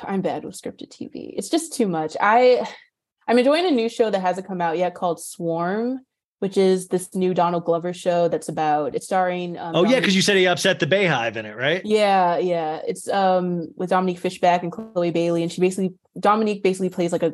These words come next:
Speaker 1: crazy, it's not really Beyonce in the T V show, obviously,
Speaker 2: Yeah.
Speaker 1: but a woman who's very much like Beyonce, and she's this sort of, like, murderous, uh,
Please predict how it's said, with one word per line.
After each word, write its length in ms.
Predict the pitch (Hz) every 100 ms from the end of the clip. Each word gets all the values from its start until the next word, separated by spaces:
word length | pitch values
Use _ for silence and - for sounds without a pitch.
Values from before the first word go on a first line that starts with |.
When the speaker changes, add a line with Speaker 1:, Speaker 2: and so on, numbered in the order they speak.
| -
Speaker 1:
crazy, 840 | - - 185 180 180 170 165 165 170 _ _
it's 100 | 220
not 280 | 302 302 - - _ _
really 300 | 180 196 202
Beyonce 460 | 202 196 196 196 190
in 160 | 185 180
the 260 | 180 - - _
T 160 | -
V 140 | 185 185
show, 160 | 190
obviously, 380 | 180 170 175 175
Speaker 2:
Yeah. 100 | 185
Speaker 1:
but 140 | 175 170
a 40 |
woman 340 | 170 175 175
who's 180 | 175 170
very 240 | 170 165 165
much 200 | 165 -
like 160 | 160
Beyonce, 540 | 160 156 156 - 160 156
and 100 | 165
she's 280 | - 160
this 140 | - 156
sort 160 | 170
of, 100 | 160
like, 280 | 160 156 151 - _ _ _ _ _ -
murderous, 1000 | 185 180 180 175 170 170 - - - -
uh, 520 | 170 160 147 147 -